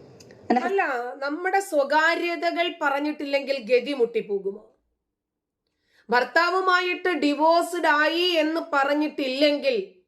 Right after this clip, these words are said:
Speaker 2: മുട്ടിപ്പോകുന്ന, ഗതി മുട്ടിപ്പോകുന്ന എന്ത് അവസ്ഥയാണ് ഇപ്പോഴുള്ളത്? ഡിവോഴ്സ് ആയെങ്കിലായി, ഇല്ലെങ്കിലില്ല, കൂടെ ഉണ്ടെങ്കിലുണ്ട്, ഇല്ലെങ്കിലില്ല, തമ്മി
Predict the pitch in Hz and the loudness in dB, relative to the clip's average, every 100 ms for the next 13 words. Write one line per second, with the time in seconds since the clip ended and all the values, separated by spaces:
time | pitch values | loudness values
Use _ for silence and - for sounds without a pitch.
0 | _ _ - 233 262 - 381 302 311 294 | _ _ -16 -14 -14 -2 -2 0 -2 0
1 | 285 277 269 262 - _ _ _ _ 190 | -2 -2 -4 -4 -12 _ _ _ _ -4
2 | 254 285 359 359 349 339 - 294 285 269 | 0 0 0 -2 -2 -4 -2 0 0 2
3 | 254 277 247 240 247 262 247 226 220 226 | 2 2 0 0 -4 -2 -2 -2 -4 -4
4 | 226 220 226 254 _ _ _ _ _ _ | -4 -6 -8 -14 _ _ _ _ _ _
5 | 196 214 214 202 214 208 220 220 214 214 | -4 -4 -4 -2 -2 -2 0 0 0 0
6 | 247 240 208 202 220 214 233 247 _ _ | -2 -6 -4 -4 -4 -10 -10 -18 _ _
7 | _ _ _ - 220 220 214 214 226 233 | _ _ _ -4 2 2 2 0 0 0
8 | 233 220 220 254 220 208 196 202 196 208 | 0 -2 0 -2 -2 -4 -4 -2 -4 -4
9 | - _ _ _ _ _ - 233 247 | -14 _ _ _ _ _ -4 -4 -2